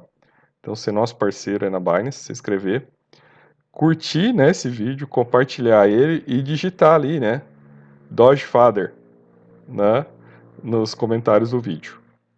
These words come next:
Aí, né, pessoal, pode convidar os amigos pra curtir o canal, vir aqui pra gente, né, aprender junto, a lidar com isso, a lidar com criptomoedas, com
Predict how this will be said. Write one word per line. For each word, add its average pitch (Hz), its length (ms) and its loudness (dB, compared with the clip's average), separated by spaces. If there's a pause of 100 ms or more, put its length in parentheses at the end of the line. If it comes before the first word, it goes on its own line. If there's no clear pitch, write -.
(760)
Aí, 143 320 2
né, 180 140 4
pessoal, 123 380 0
pode 131 320 -2
convidar 113 340 -2
os 110 100 -2
amigos 117 300 -6
pra 110 160 -4
curtir - 260 -10
o 107 60 -8
canal, 127 560 0
vir 110 240 -6
aqui 135 340 -8
pra 110 160 -8
gente, 113 300 -10
né, 117 160 -2
aprender 101 460 -6
junto, 120 560 -10
a 110 80 -12
lidar 104 240 2
com - 160 -12
isso, 120 340 -6
a 107 40 0
lidar 110 260 0
com 120 120 -10
criptomoedas, 110 720 -4
com 101 280 -12